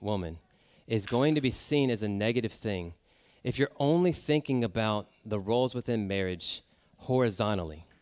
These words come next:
So you're thinking about your husband and his role, and you and your role,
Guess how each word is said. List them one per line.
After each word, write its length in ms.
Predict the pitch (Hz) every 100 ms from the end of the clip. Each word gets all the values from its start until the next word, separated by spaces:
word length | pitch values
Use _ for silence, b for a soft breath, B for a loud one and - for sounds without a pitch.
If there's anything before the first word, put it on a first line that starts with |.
| _ _ b b b
So 160 | -
you're 140 | 123 127
thinking 400 | 151 151 147 123
about 320 | 127 117 117
your 100 | 113
husband 560 | - 135 131 123 143
and 160 | 123 101
his 340 | 104 139 120
role, 380 | 101 104 101 113 _ _ b b b b -
and 460 | 127 117 110 95 -
you 440 | 101 120 151 151
and 240 | 127 107 98
your 240 | 131 139
role, 440 | 104 92 95 110